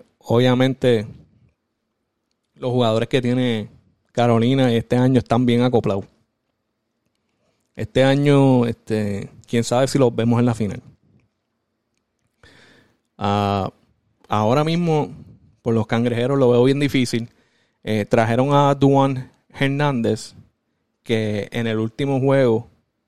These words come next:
bueno, los últimos dos juegos, ya se está viendo que hay una conexión en la cancha entre David Stockton y Duan Howard en el pick and roll. Se están moviendo súper bien, dándose la bola. Y,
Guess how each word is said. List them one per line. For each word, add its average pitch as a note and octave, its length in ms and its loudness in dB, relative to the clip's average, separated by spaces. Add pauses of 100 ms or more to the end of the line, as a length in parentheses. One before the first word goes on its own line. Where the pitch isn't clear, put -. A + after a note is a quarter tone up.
(880)
bueno, A#2+ 220 -2
los A2 80 -4
últimos C#3 300 -2
dos A#2+ 120 4
juegos, G#2+ 320 -4
ya A2+ 120 -8
se C#3 100 -10
está C3 220 -4
viendo C3+ 520 -2 (500)
que A#2+ 140 -6
hay A2+ 120 -4
una B2 160 -2
conexión C3+ 640 -2 (720)
en A#2+ 160 -4
la A#2 140 -2
cancha C3+ 500 -2
entre G#2 560 -6
David A#2+ 280 0
Stockton B2+ 400 -4
y C3 40 -4
Duan B2+ 320 0
Howard A#2+ 320 0 (840)
en A2 180 -8
el A2 80 -8
pick B2 180 -2
and A#2 100 0
roll. A2 300 -2 (220)
Se - 100 -12
están A2+ 220 -4
moviendo A#2+ 340 2
súper B2 240 0
bien, A#2 460 -4 (400)
dándose A2+ 400 -2
la B2 100 0
bola. A#2 340 -2 (800)
Y, A2 480 -4